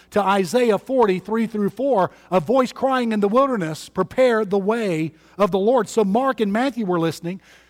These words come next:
Luke listened because he heard Jesus say in Luke four sixteen through eighteen, "The Spirit of the Lord is upon me to preach good news." He was listening to Isaiah sixty-one, verses one through three.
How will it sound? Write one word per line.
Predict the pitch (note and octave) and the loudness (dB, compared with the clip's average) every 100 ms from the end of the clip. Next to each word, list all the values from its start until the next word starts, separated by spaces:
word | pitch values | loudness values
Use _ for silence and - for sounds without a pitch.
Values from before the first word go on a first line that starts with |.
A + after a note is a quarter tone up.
| _ | _
Luke | D3+ G3+ E4+ - | -2 0 0 0
listened | G3+ E3 E3+ F3 G#3 | 0 0 -6 -6 -4
because | F#3 G#3 B3+ | 0 0 0
he | C4+ | -2
heard | G#3 F#3+ | 0 -2
Jesus | F3+ B3 G3+ F#3+ | -2 -2 -4 -6
say | G#3 F#3 | -2 0
in | F#3 | 0
Luke | G3 G3 | -2 -2
four | A3 A3 | -2 -2
sixteen | G3 A3 F#3+ - A#3+ A#3 F#3 | 0 -4 -6 -6 -4 -4 -2
through | F3+ G3 | -2 0
eighteen, | G#3 C4+ - G#3+ F#3 - - - | 0 -2 -4 -6 -4 -8 -18 -2
"The | G3 | -2
Spirit | - C#4 D4 B3+ | -2 -2 0 0
of | G#3 | 0
the | G3+ | 2
Lord | G#3+ C4 A3+ | 2 2 0
is | F3+ | -2
upon | F#3 A#3+ C4+ A#3+ | -4 0 0 0
me | F#3+ | 0
to | F3+ | -2
preach | - C4 A#3+ - | -2 -2 -2 -4
good | G#3 A3+ F#3 | 0 0 0
news." | G#3+ D4 F3+ - _ _ _ - | -2 0 0 -2 _ _ _ -2
He | C#4+ | 0
was | D4 A3 | 0 0
listening | G#3+ G#3 G#3 G3 | 0 0 -2 0
to | F#3+ | 2
Isaiah | G3 G3 G3+ F#3+ | 2 0 0 0
sixty-one, | - G#3 - F#3+ F3 C4 A#3+ | -2 -4 -4 -6 -4 -2 -2
verses | F3 F3+ F3+ C#3 | -4 -6 -10 -8
one | F3 E3 | -6 -6
through | F3 E3+ | -6 -6
three. | G#3 A#3+ F#3+ | -8 -10 -12